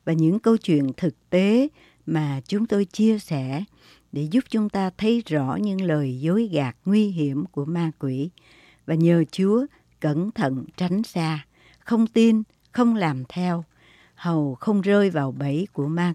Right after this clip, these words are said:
quỷ mà bị nhiều thiệt hại đau đớn về tinh thần cũng như vật chất. Thưa quý vị, bà Nancy DeMoss, tác giả quyển sách tựa đề Những lời dối gạt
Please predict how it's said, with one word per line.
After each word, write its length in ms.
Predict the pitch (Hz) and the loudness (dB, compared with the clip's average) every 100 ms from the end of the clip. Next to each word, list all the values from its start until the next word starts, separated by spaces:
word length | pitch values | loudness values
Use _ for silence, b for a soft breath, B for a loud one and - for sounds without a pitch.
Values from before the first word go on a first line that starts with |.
| - | -4
quỷ 340 | 143 135 175 b b b b | -4 -4 -6 b b b b
mà 140 | 147 147 | -2 -2
bị 260 | 139 139 | -2 -2
nhiều 420 | 151 160 151 139 127 | 0 2 2 0 -4
thiệt 280 | - 160 147 | -2 0 0
hại 460 | - 156 143 131 143 | -4 -6 -4 -4 -6
đau 300 | 175 196 196 | -2 0 0
đớn 380 | 185 190 214 269 b b b - | 0 0 0 -4 b b b -6
về 360 | 151 143 135 - | -4 -2 -4 -4
tinh 180 | 196 196 | -2 -2
thần 440 | 202 165 139 127 120 _ - | 0 -2 -2 -6 -10 _ -4
cũng 240 | 147 139 | -2 0
như 220 | 180 175 | 0 -2
vật 160 | 143 127 _ | -4 -10 _
chất. 220 | - 165 - _ _ _ _ _ _ _ _ _ _ _ _ _ | -6 -6 -6 _ _ _ _ _ _ _ _ _ _ _ _ _
Thưa 180 | - 220 | 2 4
quý 220 | 208 220 | 4 0
vị, 260 | 202 156 - b b b _ | 0 -2 -2 b b b _
bà 300 | 180 160 147 | -4 -2 -2
Nancy 680 | 147 170 202 196 - 208 190 175 | 0 2 2 2 2 2 2 2
DeMoss, 500 | 170 170 175 208 - _ b b b | 2 2 0 -2 -10 _ b b b
tác 220 | 269 - | -2 0
giả 340 | 160 147 156 | 0 0 -2
quyển 300 | 208 175 147 | -2 -2 -2
sách 200 | 175 254 - _ | -2 -6 -8 _
tựa 180 | 160 139 | 0 0
đề 400 | 151 151 143 131 B B B B | 0 0 0 -4 B B B B
Những 280 | 165 151 196 | 0 2 2
lời 380 | 196 160 143 135 | 2 2 0 0
dối 300 | 165 233 247 | 2 2 2
gạt 260 | 170 143 | 0 -2